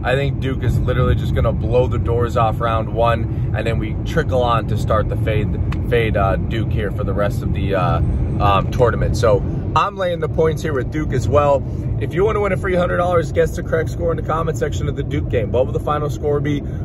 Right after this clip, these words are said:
Who's going to win? Who's gonna cover the spread? And then also, what is your best bet of the day? You know, I don't have things all up on the screen. It's guaranteed weekend, right? Ninety-nine ninety-nine,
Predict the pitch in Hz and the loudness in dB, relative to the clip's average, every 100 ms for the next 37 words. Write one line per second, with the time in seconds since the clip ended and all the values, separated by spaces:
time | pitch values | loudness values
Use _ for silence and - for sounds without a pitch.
0 | - 175 156 165 160 139 135 151 151 147 | 0 0 2 2 2 2 2 4 4 2
1 | 139 151 139 156 139 135 - 151 147 - | 0 0 2 2 2 -2 0 2 2 0
2 | - - 151 165 175 185 190 196 151 117 | -6 -2 2 4 4 2 0 0 -2 -2
3 | - - 180 226 202 160 175 175 156 170 | -6 -4 -2 -2 -4 -2 0 0 2 2
4 | 165 156 165 143 120 - - - - 123 | 2 2 2 2 -2 -6 -8 -8 -6 -4
5 | 131 147 151 175 180 160 151 175 156 165 | 0 2 2 2 2 0 -2 -4 2 2
6 | 165 165 170 156 139 135 170 160 127 - | 4 2 -2 -4 -6 -6 -4 -4 -6 -2
7 | 151 160 151 151 135 139 131 107 92 120 | 0 0 -2 -4 -4 -6 -4 -4 0 0
8 | 135 - - - 131 151 165 160 151 151 | 0 -4 -8 -6 -2 -2 0 -2 -2 -2
9 | 151 147 139 135 135 | -2 0 0 2 -2